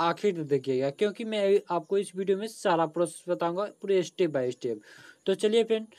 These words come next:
अब वीडियो को हम शुरू करते हैं। फ्रेंड, उसके लिए फ़ोनपे के, अ, यूपीआई पिन, अ, चेंज करने के लिए आपको फ़ोनपे का एप्लीकेशन को ओपन करना पड़ेगा। तो चलिए यहाँ से हम ओपन किए।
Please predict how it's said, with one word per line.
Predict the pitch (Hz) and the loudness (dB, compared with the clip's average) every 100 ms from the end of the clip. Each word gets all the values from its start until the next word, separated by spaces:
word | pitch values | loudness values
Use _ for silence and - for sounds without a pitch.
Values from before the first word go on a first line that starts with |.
| - _ 151 | -20 _ -8
अब | 151 | -2
वीडियो | 175 196 | 2 4
को | 196 | 2
हम | 214 226 | 0 -6
शुरू | 214 - 202 196 160 | -10 -10 0 2 2
करते | - 135 123 131 | 2 0 0 -6
हैं। | 117 113 107 _ _ _ _ _ - _ _ _ _ _ _ _ | -6 -8 -12 _ _ _ _ _ -20 _ _ _ _ _ _ _
फ्रेंड, | 220 220 | -8 -4
उसके | 202 202 240 | -6 -2 -2
लिए | 220 196 220 _ _ _ _ _ - _ _ _ | 0 -2 -4 _ _ _ _ _ -20 _ _ _
फ़ोनपे | - 214 226 233 | -4 -2 0 -2
के, | 226 | 0
अ, | 202 196 - 175 175 | -2 -2 -6 0 2
यूपीआई | 180 202 226 214 | 4 2 2 0
पिन, | 208 208 190 _ _ _ 175 | -2 -8 -8 _ _ _ -4
अ, | 170 165 | -2 -2
चेंज | 202 214 | -2 -2
करने | 214 208 202 | 0 0 0
के | 202 | 0
लिए | 190 | 2
आपको | 180 170 165 185 185 | 2 0 -2 -2 -2
फ़ोनपे | - 185 180 190 | 0 -4 -2 -2
का | 175 156 | 0 0
एप्लीकेशन | 160 165 170 185 180 | 0 -6 -6 -6 -4
को | 185 - | -6 -4
ओपन | 220 233 208 | -6 -4 -4
करना | 175 156 | -2 -4
पड़ेगा। | 147 143 143 147 | -4 -2 -2 -2
तो | 160 | -4
चलिए | 185 190 | -2 -2
यहाँ | 175 170 | -2 -2
से | 190 | -4
हम | 180 | -4
ओपन | 160 165 175 | -6 -4 -8
किए। | 175 202 | -4 -4